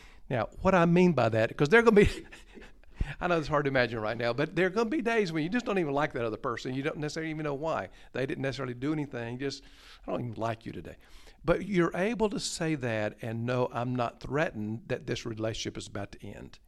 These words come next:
You know, that's the commitment that you want, 'cause there are gonna be those days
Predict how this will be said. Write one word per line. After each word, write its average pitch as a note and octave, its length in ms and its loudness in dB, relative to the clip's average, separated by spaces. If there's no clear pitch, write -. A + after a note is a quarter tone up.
You - 80 -10
know, F#2 140 -8
that's A#2+ 340 -4
the C#3+ 100 -10
commitment B2+ 520 -10
that G#2 180 -10
you G#2+ 80 -8
want, E2+ 340 -12
'cause G2+ 140 -12
there G#2 140 -8
are G#2+ 40 -10
gonna A2+ 140 -12
be A#2+ 120 -8
those C#3 200 -8
days A2+ 500 -6